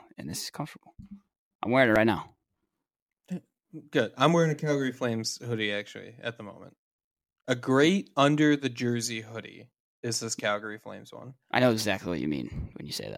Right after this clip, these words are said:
Speaker 1: that.
Speaker 2: <laughs> Uh, yeah, so definitely go check out belly up sports dot com. Click on the shop tab. Also, hockey world dot com. Um, Piranha's Hockey World continues to sponsor this dumb show,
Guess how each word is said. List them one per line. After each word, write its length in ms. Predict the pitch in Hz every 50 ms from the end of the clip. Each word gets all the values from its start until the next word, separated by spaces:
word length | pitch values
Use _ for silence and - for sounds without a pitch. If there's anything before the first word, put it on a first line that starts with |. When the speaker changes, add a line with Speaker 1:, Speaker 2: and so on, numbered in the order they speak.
| - - - - -
Speaker 1:
that. 160 | - 147 - -
Speaker 2:
<laughs> 60 | _ _ _ _ _ _ _ _ _ _ _ _
Uh, 280 | - 151 156 147 139 139
yeah, 160 | 165 180 160
so 160 | 135 - 151
definitely 240 | 147 156 156 180 175
go 80 | 147 147
check 180 | 143 - 147
out 220 | 143 135 131 123 -
belly 160 | 135 131 127
up 80 | 123 120
sports 260 | - - 127 120 -
dot 200 | - 117 117 -
com. 400 | - 127 120 120 117 117 117 113
Click 200 | - - 120 120
on 80 | 117
the 60 | 113 110
shop 300 | - - 127 123 120 -
tab. 260 | 131 120 120 117 -
Also, 300 | - 123 117 - 139 123
hockey 300 | 113 131 131 127 - 143
world 240 | 127 131 127 123 120
dot 180 | 127 120 120 120
com. 420 | - 123 120 117 117 117 117 117 120 _ _ _ _ _ _
Um, 280 | - 123 113 110 110 110
Piranha's 320 | - - 131 127 127 120
Hockey 280 | - 127 120 120 - 123
World 180 | 120 120 117
continues 380 | - - - 175 170 160 151 143
to 80 | 143 -
sponsor 360 | - - 139 135 131 - 135
this 120 | 127 123
dumb 180 | - 131 123 123
show, 380 | 120 - 131 127 123 123 120